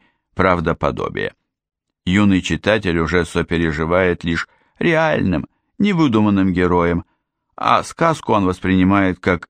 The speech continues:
игру, которая увлекает. Но и он наслаждается собственным пониманием её реальности. Такой читатель сказки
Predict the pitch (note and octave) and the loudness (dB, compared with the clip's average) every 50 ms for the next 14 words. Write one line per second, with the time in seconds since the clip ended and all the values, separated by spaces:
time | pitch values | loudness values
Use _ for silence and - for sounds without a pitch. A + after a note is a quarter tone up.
0 | - - F#2 E2+ E2+ F#2+ A2 C3 B2+ G#2 - F2+ D#2 - F2 E2 E2+ E2+ E2 E2 | -6 -6 -4 -4 -2 0 0 0 0 0 -2 -2 -2 -2 -2 0 0 0 0 0
1 | E2 - - F#2 E2 D#2+ D#2+ D#2+ D#2 - - - - - - - - _ _ _ | -2 -4 -4 -6 -4 -4 -2 -4 -4 -6 -8 -8 -8 -8 -10 -12 -16 _ _ _
2 | _ _ _ _ _ _ _ _ - F#3+ A3 A3 A3 G3+ F#3+ G3 G3 F3+ D#3 C#3+ | _ _ _ _ _ _ _ _ -2 0 2 2 2 2 2 0 0 0 0 0
3 | C3+ C3 - G#2 G#2+ F#2 F#2 G#2+ G#2+ G#2 G2+ G2 F#2 - - E2+ E2+ - F2+ F2 | 0 -2 0 -2 -2 0 0 0 2 2 2 0 -4 -6 -6 -6 -4 -2 -4 -4
4 | - - - F2 F2 E2+ E2+ E2 - - E2+ E2+ E2 D#2 D#2 F#2+ A#2+ B2 A2+ A2 | -4 -4 -2 0 2 2 2 0 0 0 0 2 2 2 2 2 2 2 0 0
5 | G#2+ G2+ F#2 F2 - _ _ _ - - F2 F2 F2+ F2 F2 F2 E2 C#2+ C2 A1 | 0 0 -2 -2 -4 _ _ _ -4 -2 0 2 2 2 2 2 0 0 -2 -2
6 | G#1 G#1 G1+ G1+ - - - - - _ _ _ _ _ _ _ _ _ _ _ | -4 -6 -8 -10 -12 -14 -16 -18 -18 _ _ _ _ _ _ _ _ _ _ _
7 | _ - - E2 D#2 - F2+ E2+ E2 - - D2+ - - E2 F2 F2+ - G2+ F2+ | _ -4 -2 -2 0 0 0 0 0 0 -4 -6 -4 -2 0 0 0 0 -2 -4
8 | D#2 - - - - - - - - - - - - | -4 -6 -8 -6 -6 -6 -6 -6 -10 -16 -16 -16 -16